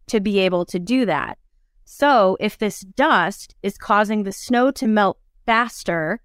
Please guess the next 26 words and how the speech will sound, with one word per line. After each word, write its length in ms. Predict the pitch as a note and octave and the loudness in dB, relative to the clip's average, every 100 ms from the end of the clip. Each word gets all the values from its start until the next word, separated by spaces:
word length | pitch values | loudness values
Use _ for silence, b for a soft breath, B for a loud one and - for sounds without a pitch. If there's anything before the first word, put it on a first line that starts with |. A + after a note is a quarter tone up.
| _ | _
and 140 | G#3 A3+ | 0 0
the 60 | |
runoffs 420 | G#3 G#3 A#3 A3+ - | 2 2 2 0 -2
to 100 | G#3 | -2
happen 320 | A#3 F#3+ F#3 | -2 -2 -2
earlier, 540 | C4+ D4 A3+ F#3 F3+ - _ - | 0 2 2 0 -2 -6 _ 0
that's 260 | G#3+ A#3 | 0 0
one 120 | B3+ A#3 | -2 -2
of 60 | |
the 80 | G3 | -2
major 720 | G3 G3 G#3+ A3+ G#3 G3+ G3 - _ _ - | -4 -2 -2 -2 -2 -2 -2 -6 _ _ -4
things 340 | G#3 F#3 F3+ | -2 -2 -2
that 340 | G3+ F3+ F3 - _ _ | 0 2 0 -2 _ _
it's 200 | - F#3+ - | -6 -6 -2
impacting 680 | B3 C4 G3 F3+ - F3+ F3 | 0 2 0 -4 -4 -4 -2
is 260 | - F#3 F3+ | 0 0 0
endangered 380 | F#3 F3+ F3+ F3+ | -2 -2 -4 -6
species 680 | - D4 - G3+ F#3+ G3 - _ - | -4 -4 -2 0 0 0 -6 _ -2
and 320 | G#3 G#3 F#3 - - | 0 0 -2 -8 -14
their 400 | G3 G#3+ G#3+ A3+ | -4 0 2 2
ability 580 | G3 G3+ G#3 F#3+ F3 F3 | 0 0 0 0 -2 -4
to 140 | G3 | -6
do 300 | E3+ G#3+ G3+ | -4 -2 0
their 180 | F3+ F3 | 0 0
natural 500 | F3 F3 F3+ F#3+ F#3 | 0 -2 -2 -4 -4
processes 1200 | - F3+ F#3 - G3 F3 - E3+ F3 E3+ E3+ | -2 0 0 -2 -8 -8 -6 -2 -2 -2 -6